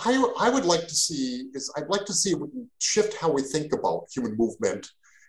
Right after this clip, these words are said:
Instead of saying that it's something kind of exceptional and it's something that has to be stopped or, or addressed, we think about human movement as something that many people will make use of, and then ask, how do we build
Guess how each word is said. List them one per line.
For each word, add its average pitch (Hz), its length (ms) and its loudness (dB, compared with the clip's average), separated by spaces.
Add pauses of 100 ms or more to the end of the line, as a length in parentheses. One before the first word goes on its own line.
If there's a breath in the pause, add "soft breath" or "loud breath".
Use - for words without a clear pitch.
(120 soft breath)
Instead 135 280 8
of 208 80 10
saying 156 360 10
that 135 120 8
it's 135 160 4
something 175 200 2
kind 151 140 2
of 139 80 6
exceptional 131 680 4
and 117 100 -2
it's - 140 -2
something 151 260 0
that 123 100 0
has 120 140 -4
to - 80 -12
be 107 80 -6
stopped 120 500 2 (160)
or, 95 280 4
or 110 200 4
addressed, 113 580 0 (320)
we 160 100 2
think 233 120 4
about 190 420 6 (100)
human 208 260 0
movement 180 580 2 (140)
as 151 800 4
something - 320 4
that 127 180 2
many 139 200 4
people 156 540 0 (260)
will 131 100 2
make 139 220 2
use 214 240 0
of, 95 300 -4 (600 soft breath)
and 165 80 2
then 214 100 6
ask, 220 460 4 (220)
how 190 200 4
do 262 60 4
we 247 220 0
build 143 420 4